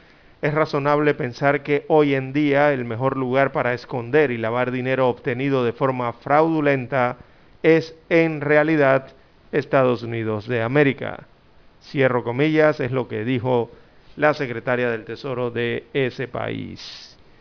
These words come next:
También en otros títulos del diario La Estrella de Panamá para hoy tenemos Hub Farmacéutico, la apuesta oficial para bajar el costo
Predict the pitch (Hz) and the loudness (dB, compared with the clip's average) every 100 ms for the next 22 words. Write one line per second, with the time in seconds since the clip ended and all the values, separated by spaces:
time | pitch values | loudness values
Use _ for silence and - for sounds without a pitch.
0 | _ _ - 151 175 170 170 165 139 165 | _ _ -8 -4 -2 -2 -2 -4 -6 -6
1 | 165 170 165 143 131 123 143 139 123 - | -4 -4 -2 -2 -2 0 2 2 2 0
2 | 143 139 127 123 120 123 131 143 120 131 | 2 4 2 0 -2 -2 0 0 2 4
3 | 147 160 156 127 135 139 143 143 - - | 4 4 -2 -8 -4 0 0 -2 -10 -20
4 | - - 160 156 - - _ _ _ - | -20 2 6 6 2 -20 _ _ _ 0
5 | 151 139 135 151 143 139 160 180 175 139 | 4 4 2 0 2 0 2 2 4 4
6 | 120 113 143 131 143 120 120 143 135 139 | 4 2 -2 0 0 0 -2 -2 0 2
7 | 131 117 117 131 127 120 135 127 143 135 | 2 0 0 0 0 0 -2 0 2 2
8 | 123 | 2